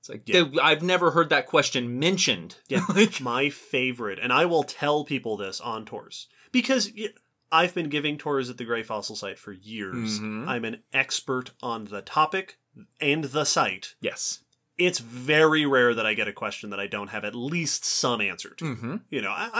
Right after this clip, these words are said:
Speaker 2: I, I know the stuff.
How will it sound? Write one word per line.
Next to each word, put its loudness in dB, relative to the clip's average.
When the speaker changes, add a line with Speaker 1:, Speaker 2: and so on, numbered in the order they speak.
Speaker 2:
I, 4
I 6
know 4
the 4
stuff. 0